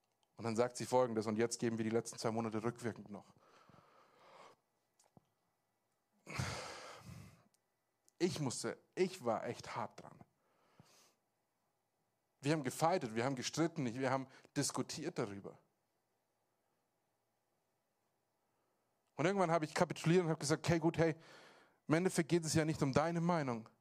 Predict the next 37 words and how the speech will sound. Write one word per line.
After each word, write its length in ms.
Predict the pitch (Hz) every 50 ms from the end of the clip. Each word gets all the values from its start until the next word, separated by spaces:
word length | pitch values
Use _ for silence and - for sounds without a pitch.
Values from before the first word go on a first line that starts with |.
| _ _ _ _ _ _ _ _ _ _ _ _
sondern 300 | - - 165 147 143 135
es 140 | 123 - -
geht 160 | 139 135 -
darum, 200 | 131 123 120 117
ob 180 | 113 - -
ich 220 | 165 165 160 - -
bereit 400 | - 135 123 127 131 139 135 -
bin, 140 | - 120 113
Gott 180 | 131 143 -
zu 120 | - - 160
vertrauen." 420 | - 156 139 - - 98 - - - _ _ _ _ _ _ _ _ _ _ _ _ _ _ _ _ _ _ _ _ _ _ _ _ _ _ _ _ _ _ _ _ _ _ _ _ _ _ _ _ _ _ _ _ _
Es 260 | _ - 143 - - -
lohnt 200 | 131 143 180 185
sich 100 | - -
doch 140 | - 156 -
gar 140 | 143 135 123
nicht, 80 | 117
dass 140 | 120 - -
ich 80 | - -
mit 120 | 123 -
dir 60 | 117
streite, 400 | - - - 165 170 175 165 139
das 80 | 110 -
ist 220 | 117 107 - 113
eine 180 | 120 120 110 101
Vertrauensfrage 640 | - 104 123 127 156 180 175 - - 135 120 113 113
von 180 | - - 107 104
mir. 260 | 113 147 160 156 - - _ _ _ _ _ _ _ _ _ _ _ _ _ _ _ _ _ _ _ _ _ _ _ _ _ _ _ _ _ _ _ _ _ _ _ - _ _ _ _ _ _ _ _ _ _ _ _ _ _ _
Und 80 | 120
ich 80 | 117 104
habe 120 | 139 -
zu 120 | - - 127
ihr 80 | 123
gesagt, 300 | 120 120 117 123 117 -
"Hey, 180 | 135 139 139 139
ich 160 | 117 - -
möchte, 440 | 135 127 120 - - 131 123 117 -